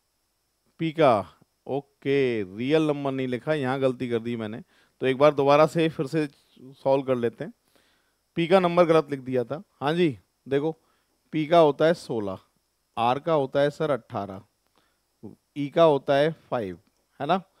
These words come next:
वी का होता है बाईस, ई का होता है पाँच, एन का होता है फ़ोर्टीन नंबर और टी का होता है ट्वेंटी। चलो अब जोड़ लो एक बार, अब जोड़ लेते हैं। यहाँ से अगर बात करें बीस ये रहा, बीस के बाद में चालीस ये रहा,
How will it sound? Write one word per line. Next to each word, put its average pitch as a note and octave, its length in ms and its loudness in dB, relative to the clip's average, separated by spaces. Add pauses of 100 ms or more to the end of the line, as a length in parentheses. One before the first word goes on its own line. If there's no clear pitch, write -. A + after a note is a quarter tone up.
(320)
वी B2 240 -6
का D#3+ 140 2
होता C#3+ 280 2
है D3 200 0
बाईस, G#2+ 500 -6 (840)
ई C3 140 -8
का D3 160 2
होता C#3+ 280 2
है D3 120 2 (160)
पाँच, G2+ 500 -10 (580)
एन C3 260 -4
का D3+ 120 2
होता C#3 300 0
है C#3+ 120 2
फ़ोर्टीन A#2 520 -8
नंबर F#2+ 360 -12 (480)
और - 200 -10
टी C#3 120 -4
का D3+ 140 0
होता A#2+ 260 0
है C3 80 0
ट्वेंटी। G2 420 -10
चलो D3+ 300 2
अब D3+ 100 0
जोड़ D3+ 180 2
लो D#3 120 4
एक C#3 120 2
बार, A2+ 200 -4 (300)
अब C3 140 -2
जोड़ D3 200 -2
लेते C#3+ 220 -2
हैं। F3 100 -6 (380)
यहाँ A#2+ 240 0
से D3+ 140 0
अगर D#3 200 2
बात C3+ 260 2
करें D3 380 -4
बीस B2+ 300 -8
ये C3+ 140 0
रहा, D#3 160 0 (480)
बीस B2 320 -6
के E3 160 -2
बाद C3 260 4
में C#3+ 440 -6 (680)
चालीस D3 480 0
ये C3 120 0
रहा, D3 140 2